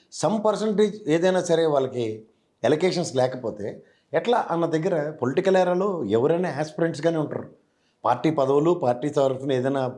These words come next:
అవకాశాల కోసం ఎదురు చూస్తున్న వాళ్ళకి అవకాశాలే కనుమరుగైపోయి, ఎంతసేపు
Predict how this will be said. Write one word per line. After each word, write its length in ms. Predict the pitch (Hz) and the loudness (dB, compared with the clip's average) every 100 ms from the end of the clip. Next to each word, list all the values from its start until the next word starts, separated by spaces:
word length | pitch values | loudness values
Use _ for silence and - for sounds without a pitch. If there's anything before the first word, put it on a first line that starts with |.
| - | -4
అవకాశాల 460 | 113 123 139 143 127 | -2 0 -2 -2 -2
కోసం 280 | 127 127 | -4 -2
ఎదురు 320 | 151 127 135 131 | 0 0 -2 -4
చూస్తున్న 300 | 139 131 131 | -6 -4 0
వాళ్ళకి 460 | 120 117 - 110 110 - _ _ | 2 0 -2 -8 -10 -18 _ _
అవకాశాలే 460 | 127 135 175 196 190 | -2 0 0 0 0
కనుమరుగైపోయి, 720 | 180 175 175 170 170 165 175 | 0 0 2 2 0 0 0
ఎంతసేపు 640 | 151 143 143 165 165 151 | -2 -2 0 0 0 -4